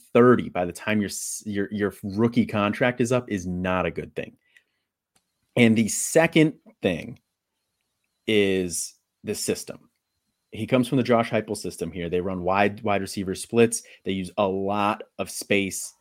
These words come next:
It's kind of a gimmicky college offense that has yet to really translate to the N F L level. Any of the quarterbacks there, Drew Lock, probably the most notable coming from there, um, has not worked out.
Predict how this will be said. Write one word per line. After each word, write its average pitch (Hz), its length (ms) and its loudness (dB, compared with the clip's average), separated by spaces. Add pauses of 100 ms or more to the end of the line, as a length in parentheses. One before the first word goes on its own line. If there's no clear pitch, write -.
(760)
It's 104 180 -6
kind 123 260 2
of 120 80 0
a 120 60 0
gimmicky 113 640 -2
college 107 520 0
offense 147 540 -4 (240)
that 113 120 0
has 110 180 -2
yet 117 220 2
to 139 100 -2
really 107 340 -2
translate 95 640 -4
to - 100 -12
the 87 160 -6
N 85 120 -8
F 85 180 -12
L 82 160 -2
level. 80 340 -12
Any 107 200 0
of 87 60 -6
the 82 60 -8
quarterbacks - 540 -14
there, - 160 -8
Drew 95 320 -6
Lock, 101 360 0 (360)
probably 101 300 0
the 92 80 -4
most 87 240 -6
notable 90 440 -2
coming 95 320 -6
from 90 200 -8
there, 90 340 -2 (380)
um, 82 280 -6
has 95 300 -6
not 92 260 -4
worked 87 280 -6
out. 90 300 0